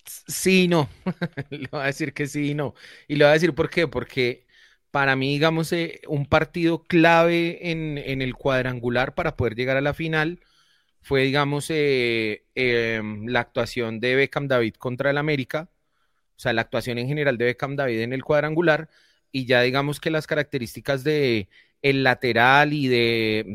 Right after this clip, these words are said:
del extremo de Nacional, pues, eran diferentes y permitían que estuviera Jader y que estuviera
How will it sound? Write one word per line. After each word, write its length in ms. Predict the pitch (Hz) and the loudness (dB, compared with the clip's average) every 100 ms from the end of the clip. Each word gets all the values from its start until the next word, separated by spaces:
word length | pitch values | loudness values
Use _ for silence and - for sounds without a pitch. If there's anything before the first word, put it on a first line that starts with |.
| 101 | -6
del 240 | 127 120 | -2 -2
extremo 840 | 113 - - 135 139 139 147 151 | -2 -4 -2 0 0 0 -2 -2
de 220 | 143 147 | -4 -4
Nacional, 480 | 151 147 147 139 110 | -2 -2 -4 -2 -4
pues, 200 | - 127 143 | -4 -6 -4
eran 160 | 135 | -2
diferentes 460 | 143 147 131 117 117 | -2 -2 -2 -4 -8
y 60 | 135 | -4
permitían 500 | 147 143 - 117 113 | -4 -4 -2 -4 -4
que 120 | 143 | -8
estuviera 440 | - 151 123 107 | -6 -2 0 0
Jader 280 | 110 135 139 | 0 0 -2
y 40 | 139 | -4
que 100 | 143 | -8
estuviera 480 | - 135 107 110 | -6 -2 0 -2